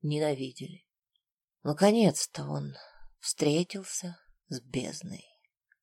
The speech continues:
Однако, возможно, два человека, несмотря ни на что, все же его любили. Ее мать и сестра, как ни глупо это было предполагать. А думать, что он любил их в ответ, было и вовсе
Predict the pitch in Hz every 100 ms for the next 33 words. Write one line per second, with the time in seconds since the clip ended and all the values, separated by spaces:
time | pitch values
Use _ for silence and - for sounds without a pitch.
0 | _ _ 180 180 285 302 254 240 - 160
1 | 180 180 247 233 147 135 127 156 233 -
2 | 160 151 151 147 - 160 - 165 - 165
3 | 165 165 165 160 - - 214 196 - -
4 | 196 196 180 185 185 160 143 - _ _
5 | - 170 190 208 233 - _ 180 - 180
6 | - 220 214 180 - 139 - 151 143 156
7 | 151 - - - - 131 - - - -
8 | - 165 180 - 180 - _ _ _ -
9 | 165 165 277 262 240 - - - - -
10 | 202 220 196 180 185 202 - 185 180 175
11 | - 185 196 - - 160 190 220 190 143
12 | 180 - - -